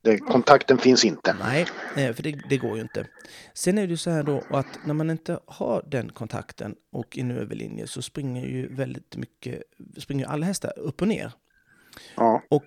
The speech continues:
Speaker 2: då hoppar den också lite upp och ner när man är
Speaker 1: Ja.
Speaker 2: tvungen till att göra den, eh, korta steglängden. För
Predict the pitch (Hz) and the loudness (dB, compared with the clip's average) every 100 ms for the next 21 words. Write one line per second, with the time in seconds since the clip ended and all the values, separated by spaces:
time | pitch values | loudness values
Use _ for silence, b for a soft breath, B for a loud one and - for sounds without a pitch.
0 | - 156 151 131 151 - 190 190 - - | -2 0 2 0 -2 -2 0 -2 -4 -6
1 | 120 - - 117 117 107 - 135 123 120 | -6 -6 -8 -6 -6 -6 -6 -4 -2 -2
2 | - - 117 127 107 101 104 117 - 131 | -6 -6 2 6 6 4 0 -6 -6 -4
3 | 151 131 180 147 110 - - - - - | -4 -4 -2 -4 -6 -10 -12 -12 -14 -18
4 | - 139 - 110 - 101 - - - 117 | -8 -8 -6 -8 -8 -8 -10 -14 -12 -14
5 | - _ _ _ _ _ - - 139 | -16 _ _ _ _ _ -20 -4 -4